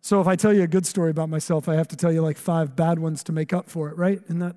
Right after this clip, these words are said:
preaching one oh one? So when Corey and I were first married, I was, uh, maybe not as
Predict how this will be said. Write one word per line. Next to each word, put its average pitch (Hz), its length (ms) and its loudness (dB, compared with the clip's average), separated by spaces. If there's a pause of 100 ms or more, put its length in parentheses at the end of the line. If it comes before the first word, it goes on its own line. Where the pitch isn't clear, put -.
(160)
preaching 185 420 2
one 185 120 2
oh 180 60 2
one? 190 400 0 (1800)
So - 160 0
when 208 120 4
Corey 226 220 4
and 220 80 4
I 208 80 4
were 180 120 2
first 196 300 0
married, 175 460 4 (880)
I 180 180 2
was, 170 380 0 (100)
uh, 156 340 -2 (500)
maybe 202 280 6
not 196 280 4
as 185 340 0